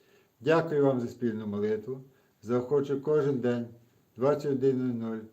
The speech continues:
на каналі Корисні новини, і на моєму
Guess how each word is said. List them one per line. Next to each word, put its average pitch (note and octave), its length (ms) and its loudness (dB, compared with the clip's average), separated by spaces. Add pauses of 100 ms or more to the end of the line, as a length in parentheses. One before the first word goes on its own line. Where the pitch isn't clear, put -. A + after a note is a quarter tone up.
(280)
на A#2+ 160 -4
каналі A#2+ 420 -2
Корисні G#2+ 520 -4
новини, A2+ 500 -4 (640)
і A2+ 40 -10
на B2 140 0
моєму B2 560 -2